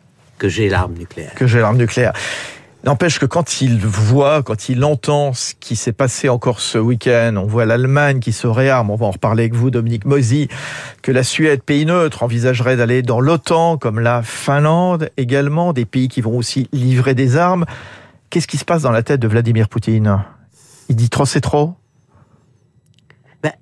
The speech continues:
Speaker 1: je, je crois que... Est-ce que l'homme est dérangé mentalement ? Est-ce qu'il n'est plus en contrôle de lui-même ?
Speaker 2: Mais ça, on le sait pas. Et puis,
Speaker 1: Comme
Speaker 2: c'est,
Speaker 1: le
Speaker 2: c'est pas à nous
Speaker 1: disent,
Speaker 2: de le dire.
Speaker 1: comme
Speaker 2: Ouais.
Speaker 1: le disent
Speaker 2: Ouais.
Speaker 1: un certain
Speaker 2: Ouais.
Speaker 1: nombre d'analystes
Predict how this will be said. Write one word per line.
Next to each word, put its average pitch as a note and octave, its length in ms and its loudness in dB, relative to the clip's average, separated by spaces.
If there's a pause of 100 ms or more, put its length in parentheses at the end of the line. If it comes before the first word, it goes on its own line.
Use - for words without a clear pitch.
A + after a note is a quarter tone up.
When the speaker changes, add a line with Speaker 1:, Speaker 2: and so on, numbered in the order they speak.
Speaker 1:
je, - 220 -6
je C3+ 160 -2
crois E3+ 320 -2
que... A2 420 -2 (1160)
Est-ce - 320 -4
que F3 80 2
l'homme A2+ 500 0 (540)
est G#2+ 100 0
dérangé G#2 720 -2 (120)
mentalement ? F2 560 -6 (720)
Est-ce - 320 -4
qu'il B2 280 0
n'est A#2+ 100 4
plus C#3 260 -2
en G2+ 80 0
contrôle A#2 600 -2
de G2 80 -6
lui-même ? G#2 380 -4
Speaker 2:
Mais C3+ 60 4
ça, - 120 0
on B2+ 60 2
le A#2+ 40 0
sait - 160 0
pas. C#3+ 320 2
Et - 60 -4
puis, - 160 -2
Speaker 1:
Comme C#3 80 0
Speaker 2:
c'est, C3+ 80 0
Speaker 1:
le B2+ 80 0
Speaker 2:
c'est C3 180 0
pas C#3+ 100 0
à C3 40 2
nous C#3 60 2
Speaker 1:
disent, C3+ 80 0
Speaker 2:
de C#3 80 2
le D3 60 0
dire. E3+ 260 0
Speaker 1:
comme A#2+ 100 0
Speaker 2:
Ouais. D3 140 2
Speaker 1:
le B2+ 60 0
disent C3 220 -6
Speaker 2:
Ouais. A2+ 180 -2
Speaker 1:
un G#2+ 80 -6
certain A#2+ 400 -2
Speaker 2:
Ouais. A2 40 0
Speaker 1:
nombre A#2+ 380 -8
d'analystes G2+ 580 -6